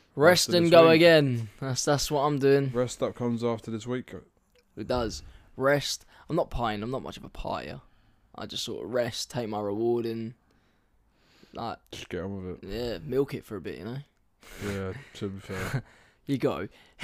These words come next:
Speaker 2: Oh, of course you do.
Speaker 1: <laughs> I'm, I'm really all in. But nah, it was, it was good.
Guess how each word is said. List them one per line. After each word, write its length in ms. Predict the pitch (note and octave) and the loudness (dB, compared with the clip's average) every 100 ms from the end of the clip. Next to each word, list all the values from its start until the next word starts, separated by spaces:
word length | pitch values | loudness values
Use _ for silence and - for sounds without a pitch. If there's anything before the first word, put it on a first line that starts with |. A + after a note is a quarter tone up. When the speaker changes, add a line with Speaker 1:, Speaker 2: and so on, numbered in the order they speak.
| - - | 2 6
Speaker 2:
Oh, 120 | E3+ | 6
of 80 | C3 | 6
course 240 | A#2 - | 2 -2
you 60 | G2 | -6
do. 160 | F#2+ A#2 D#3 - - - | -6 -4 -4 -8 -20 -16
Speaker 1:
<laughs> 420 | - G3+ G3+ D3+ - | -12 -10 -10 -10 -2
I'm, 320 | C3+ C#3 C3 | 0 0 -2
I'm 280 | F#2+ C#3 C3+ | -2 -2 2
really 380 | D3+ D3 C3+ | 2 4 4
all 260 | G#2+ C#3 C#3 | 2 0 -2
in. 240 | C3 A#2+ B2+ _ - _ - - _ _ | -2 -4 -10 _ -20 _ -20 -20 _ _
But 380 | C3 C3 B2 - | -4 2 4 2
nah, 320 | A2 B2 A#2+ A#2 G#2+ - | 0 2 2 0 -6 -6
it 220 | B2 D#3+ | 0 0
was, 240 | C#3+ D3 C#3 | 2 0 2
it 120 | C3+ | 0
was 160 | C3+ A#2 | -2 -4
good. 280 | A#2 G#2+ | -4 -4